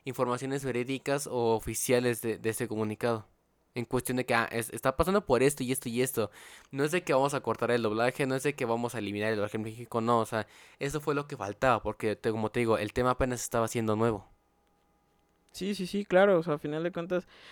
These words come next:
Speaker 2: pues fue una noticia súper reciente, y más porque nosotros grabamos a las diez, once, algo así.
Speaker 1: Ujú.
Speaker 2: Doce, más tardar, casi la una.
Speaker 1: O, o sea, ya, ya, hasta, o, como ya pasó tiempo, ya el tema ya está aclarado y ya no está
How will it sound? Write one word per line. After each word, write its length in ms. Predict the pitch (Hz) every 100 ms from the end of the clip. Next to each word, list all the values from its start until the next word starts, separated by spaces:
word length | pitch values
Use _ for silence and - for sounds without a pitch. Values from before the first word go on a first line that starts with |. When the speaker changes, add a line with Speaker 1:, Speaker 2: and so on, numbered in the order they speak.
| -
Speaker 2:
pues 120 | 190
fue 80 | 208
una 100 | 311
noticia 300 | 277 190 262
súper 240 | 196 160
reciente, 280 | 147 240 247
y 20 |
más 140 | 156 165
porque 200 | 226 160
nosotros 460 | 120 147 151 208 180
grabamos 400 | 131 147 175 139
a 60 |
las 300 | 135 113 - _ -
diez, 380 | 143 139 - 202
once, 280 | 233 - 453 _ _
algo 200 | - 196
así. 140 | 190
Speaker 1:
Ujú. 220 | 131 139 147 - _ _ _ _ _
Speaker 2:
Doce, 440 | 147 143 - 349 - _ _ -
más 200 | 156 -
tardar, 460 | 175 151 156 - - _
casi 240 | - 131 175
la 120 | 113
una. 180 | 175 143
Speaker 1:
O, 140 | 143
o 80 | 151
sea, 180 | 165 156
ya, 420 | 151 165 202 214 160
ya, 240 | 151 185
hasta, 260 | 175 143 147
o, 160 | 131 -
como 180 | 127 127
ya 120 | 147
pasó 200 | 180 185
tiempo, 320 | 185 175 180
ya 180 | 156 147
el 100 | 147
tema 220 | 151 139
ya 100 | 135
está 140 | 135 131
aclarado 600 | - 123 120 123 127 127
y 120 | 113
ya 220 | 110 107
no 160 | 113 110
está 600 | - - 113 113 110